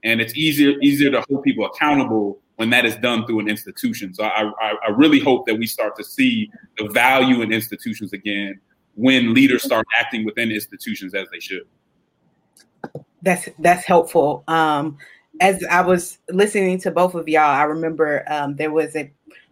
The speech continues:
Speaker 2: uh, issue in the city around, um, schools, and, uh, one of the teachers asked me to come to one of the school board meetings, and I was shocked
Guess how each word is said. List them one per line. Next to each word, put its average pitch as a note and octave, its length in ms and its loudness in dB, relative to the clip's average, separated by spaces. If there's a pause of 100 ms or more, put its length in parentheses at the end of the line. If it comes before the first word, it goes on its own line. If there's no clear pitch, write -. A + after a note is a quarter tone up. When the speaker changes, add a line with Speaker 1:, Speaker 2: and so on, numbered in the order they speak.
(140)
Speaker 2:
uh, D#3 260 0
issue F3 400 0
in D#3 160 -2
the D#3 80 -2
city D#3 560 -2
around, C#3+ 720 -2
um, C#3 400 -2
schools, D#3+ 880 2
and, C#3+ 680 -2 (400)
uh, D#3 60 0
one E3 160 4
of D#3+ 120 0
the D#3 80 -4
teachers F#3 360 -2
asked D#3+ 240 0
me D#3+ 160 -4
to D#3+ 80 -6
come D#3 280 -2
to E3 140 0
one D#3 220 0
of C#3+ 60 -6
the C#3+ 40 -12
school F#3+ 220 2
board D3 260 2
meetings, D3 560 -4 (380)
and E3+ 220 2
I F#3 100 2
was F3 220 0
shocked - 560 0